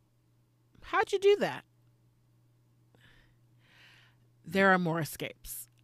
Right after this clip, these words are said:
I'm not gonna bore you with all of them. I'm just telling you the more interesting ones. Um, virtually any time prisoners or guards begin to trust Clifford, he destroys that trust. He escaped, uh, another time, which extended his sentence.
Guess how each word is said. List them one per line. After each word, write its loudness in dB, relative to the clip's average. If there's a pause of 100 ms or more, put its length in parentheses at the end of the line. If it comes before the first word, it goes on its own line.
I'm -6
not 2
gonna -2
bore -4
you -4
with -8
all -8
of -10
them. -4
I'm -6
just -10
telling 0
you -2
the -2
more -2
interesting -10
ones. -20 (720)
Um, 0 (260)
virtually 2
any 0
time -2 (160)
prisoners -2
or 0
guards 2
begin -6
to -8
trust -6
Clifford, -4
he -8
destroys -8
that -10
trust. -14 (280)
He -6
escaped, -6 (180)
uh, -4 (120)
another -2
time, 0
which -6
extended -4
his -2
sentence. -6